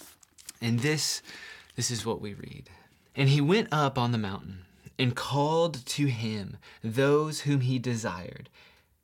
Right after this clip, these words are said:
And they came to him. And he appointed twelve, whom he also named apostles, so that they might be with him, and he might send them out to preach and have authority to cast out demons."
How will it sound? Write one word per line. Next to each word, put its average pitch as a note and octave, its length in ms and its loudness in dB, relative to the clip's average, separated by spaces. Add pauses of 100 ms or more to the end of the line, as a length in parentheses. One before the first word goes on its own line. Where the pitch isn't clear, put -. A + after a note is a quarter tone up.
(520)
And C3 120 4
they D3 120 4
came E3 260 0
to A#2 60 -4
him. G2+ 300 -14 (480)
And C#3+ 120 2
he C#3+ 80 6
appointed D#3+ 480 0
twelve, A#2 640 0
whom C#3 240 2
he D3 120 2
also D#3+ 420 2
named B2 320 0
apostles, - 840 -6 (840)
so C#3 180 2
that C#3 200 2
they D3+ 160 4
might D3 260 2
be A#2 140 -2
with B2+ 320 -2
him, D3 340 -4
and A#2+ 140 0
he C#3 140 2
might C#3 280 0
send C#3+ 320 0
them C#3 100 0
out A#2 200 -6
to A2+ 100 -6
preach - 640 -4 (440)
and B2 140 0
have B2 240 0
authority D#3 920 -2
to C3+ 140 -2
cast B2+ 640 -6
out A2 300 -8
demons." - 680 -14